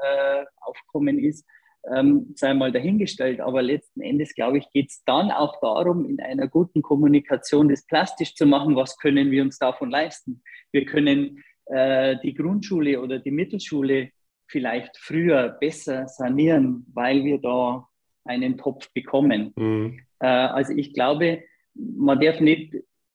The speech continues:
Speaker 1: stehen bleiben an der Stelle und sagen,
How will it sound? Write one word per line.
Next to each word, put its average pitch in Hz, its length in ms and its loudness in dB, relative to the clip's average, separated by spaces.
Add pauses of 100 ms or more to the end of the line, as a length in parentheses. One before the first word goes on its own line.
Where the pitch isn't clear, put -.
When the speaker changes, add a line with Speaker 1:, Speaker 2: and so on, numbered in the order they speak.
(100)
Speaker 1:
stehen 185 420 4
bleiben 170 400 2
an 151 180 0
der 143 140 2
Stelle 147 500 0
und 139 180 0
sagen, 131 600 -2